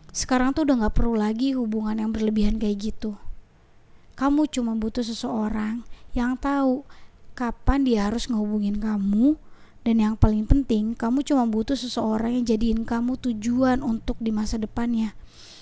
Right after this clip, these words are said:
Bukan cuman banyak aturan,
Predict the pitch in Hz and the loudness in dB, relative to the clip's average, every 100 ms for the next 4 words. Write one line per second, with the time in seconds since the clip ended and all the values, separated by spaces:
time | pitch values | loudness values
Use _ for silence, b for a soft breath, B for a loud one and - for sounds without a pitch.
0 | B - 233 233 226 214 - 233 226 220 | B -4 -2 0 -2 -4 -4 -2 -2 -2
1 | 220 214 214 214 220 - 220 220 220 214 | 0 0 0 -2 -6 -4 -2 2 2 0
2 | 214 | -2